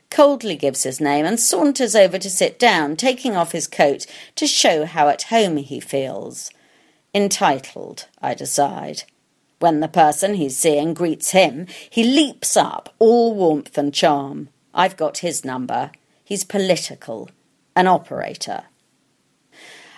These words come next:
After a while, patterns start to emerge. On being told to take a seat, the relaxed do as they're told,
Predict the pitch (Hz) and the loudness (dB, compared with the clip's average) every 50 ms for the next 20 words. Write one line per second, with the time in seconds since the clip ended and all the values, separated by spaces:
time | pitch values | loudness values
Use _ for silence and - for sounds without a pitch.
0 | _ - - - 359 403 415 - - 339 311 262 208 170 147 139 139 135 139 143 | _ -2 2 4 4 4 2 0 0 2 2 4 4 2 2 0 -2 -6 -6 -8
1 | - - - 277 233 202 - - 151 131 123 135 - - - - 131 127 - - | -8 -4 0 0 0 0 0 -6 -8 -8 -6 -6 -6 -6 -2 -2 -2 -2 -4 -6
2 | - - 139 135 135 139 139 139 139 135 135 - - - - - - - _ _ | -6 -4 -2 -2 -2 -2 -2 -4 -6 -8 -10 -12 -12 -10 -10 -10 -12 -12 _ _
3 | _ _ _ _ _ - - 285 311 330 339 320 285 247 226 - 214 180 151 147 | _ _ _ _ _ 2 4 4 4 4 2 2 2 0 0 0 2 0 0 0
4 | - 143 - - 147 123 - 139 131 - - - 262 180 131 - - - - - | -2 -8 -8 -6 -6 -6 -6 -8 -8 -4 -2 0 0 0 -2 -6 -10 -12 -14 -14
5 | _ _ _ _ _ _ - 208 208 208 226 247 269 302 269 180 123 - - - | _ _ _ _ _ _ -2 0 2 4 4 4 4 4 2 2 0 -6 -8 -8
6 | - - - - 170 147 139 143 143 - - 131 139 135 - - - 285 262 180 | -8 -8 -4 0 2 2 2 2 0 -2 -4 -4 -4 -4 -4 -2 2 2 4 2
7 | 135 123 120 113 117 - | 2 -2 -6 -12 -14 -16